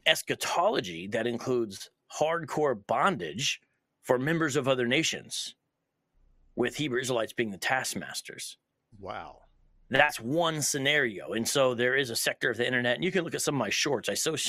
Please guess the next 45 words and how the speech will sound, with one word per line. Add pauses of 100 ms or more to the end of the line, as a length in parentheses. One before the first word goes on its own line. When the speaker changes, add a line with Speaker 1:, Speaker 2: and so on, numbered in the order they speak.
Speaker 1:
I
show
some
of
the
imagery (680)
where
there'll
Speaker 2:
Mm-hmm.
Speaker 1:
be,
like, (340)
bloody
whips
and
chains
and
babies
on
leashes,
and
there'll
be,
like,
a, (760)
a
dude
holding, (180)
holding
these
members
of
different
nations,
you
know,
like
they're
dogs
and
cats
or
something
like
that. (580)
That's